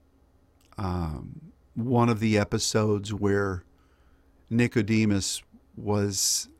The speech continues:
supposedly encountering Mary Magdalene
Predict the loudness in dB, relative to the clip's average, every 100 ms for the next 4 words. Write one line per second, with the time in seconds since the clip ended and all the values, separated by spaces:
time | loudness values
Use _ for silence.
0 | _ -10 -4 0 4 4 2 -2 -4 -4
1 | -4 -8 -6 -4 -4 -4 0 2 2 0
2 | -2 -4 -10 _ -20 _ _ _ _ _
3 | 0 4 4 4 4 2 0 -2 -4